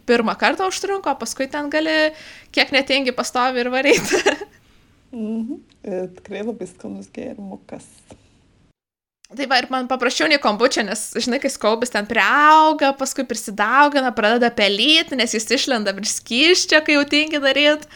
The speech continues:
Speaker 1: O šitas tai toks, toks, toks.
Speaker 2: Na.
Speaker 1: Tiesiog, vat, stovi šaldytuve ir viskas okei, kažkaip ne, nei perrūgsta, nei ką, nors tikrai taip gali nutikt, bet, nu, man pasisekė galbūt, kad neperrūgsta dabar ir gerai laikos, tai.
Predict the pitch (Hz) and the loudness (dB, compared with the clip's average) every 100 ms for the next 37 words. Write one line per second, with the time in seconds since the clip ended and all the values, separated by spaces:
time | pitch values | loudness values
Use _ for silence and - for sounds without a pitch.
0 | - - - - 233 - 359 571 571 554 | -20 -20 -20 -10 -8 -6 0 0 0 -4
1 | 523 523 - - _ _ _ _ _ _ | -4 -4 -8 -12 _ _ _ _ _ _
2 | _ _ _ _ 359 - - - 214 202 | _ _ _ _ -20 -20 -18 -8 -6 -4
3 | 240 - - 311 240 214 - - 311 269 | -6 -10 -14 -6 -4 -4 -6 2 4 4
4 | - 240 277 302 277 262 285 247 240 247 | -2 -4 -4 0 0 0 -4 -6 -4 -2
5 | 254 208 - 214 214 208 214 - - - | -2 -4 -10 -6 -2 -2 -2 -10 -20 -4
6 | 240 254 262 - 247 311 - 311 302 302 | 2 2 4 2 2 -2 -2 0 0 2
7 | 269 214 208 - - 285 247 226 196 175 | 2 0 -8 -14 -2 0 2 0 0 0
8 | 202 254 294 381 466 - - - - 214 | 0 -4 -2 -2 -2 -8 -20 -20 -12 0
9 | 220 226 247 247 254 247 - _ _ 233 | 0 0 -2 0 0 -2 -10 _ _ -12
10 | - 233 285 277 247 247 254 269 226 220 | -10 -8 -8 -6 -4 -4 -4 -6 -8 -8
11 | 214 214 165 - - - - - - 202 | -10 -10 -12 -14 -18 -16 -16 -16 -14 -14
12 | - - - - 202 190 190 - - - | -16 -18 -16 -12 -10 -10 -10 -14 -20 -20